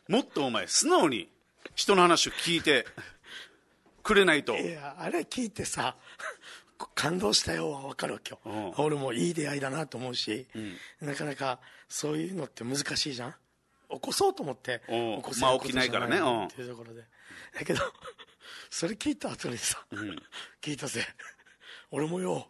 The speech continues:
Speaker 2: って言うとさ、その話、「あ、お前はどんなのあった？」ってなるさ。
Speaker 1: いやいや、だから、それでいいさ、別に。
Speaker 2: いや、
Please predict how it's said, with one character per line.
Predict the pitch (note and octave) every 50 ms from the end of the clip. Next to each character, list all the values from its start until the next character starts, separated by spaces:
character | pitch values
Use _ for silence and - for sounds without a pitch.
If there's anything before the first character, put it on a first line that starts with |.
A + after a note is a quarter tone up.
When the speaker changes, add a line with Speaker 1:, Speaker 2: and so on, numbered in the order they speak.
| -
Speaker 2:
っ | - - -
て | C#4+ F#3+ - _ _ - - - -
言 | C#4+ C4+ C4
う | -
と | - A#3+
さ、 | - - F3 - - - - - - - - - -
そ | - - -
の | C#4+ D4
話、 | - F4 D#4 F3 - - D#3+
「あ、 | - - D#3 C#3+ - - - - - -
お | G#3+ F3
前 | D#3 D#3 D#3 D3+ D3+
は | D3+ D3 C#3+
ど | D3 E3 D#3
ん | D#3
な | D3+
の | C#3+ C#3 C3
あ | B2+
っ | -
た？」 | - - E3+ D#3
っ |
て | - -
な | B2 A2+
る | A#2+ A#2
さ。 | - - - - _ _ _ - - - - - - _ _ _ -
Speaker 1:
い | -
や | F#3+ E3+
い | D#3 C3+
や、 | A#2+ A2+
だ | G#2+ D3+
か | - - - - E3
ら、 | D#3 B2+ G2
そ | - - A3
れ | B3 A#3+
で | G3+ A3 G#3
い | G#3+
い | F#3
さ、 | - C3
別 | - G#2+ - - F2
に。 | E2 - _ _ _ - C#3+ B2+ C#3
Speaker 2:
い | -
や、 | - C#3